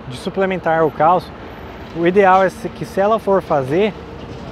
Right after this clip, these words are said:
ela faça associado junto com a vitamina D,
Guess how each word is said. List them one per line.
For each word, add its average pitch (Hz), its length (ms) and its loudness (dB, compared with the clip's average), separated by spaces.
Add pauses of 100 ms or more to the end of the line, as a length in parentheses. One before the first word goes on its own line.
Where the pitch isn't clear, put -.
(140)
ela 180 240 4
faça 185 500 2
associado 175 640 2
junto 180 240 -4
com 202 80 -4
a 190 100 0
vitamina 180 480 -2
D, 165 360 0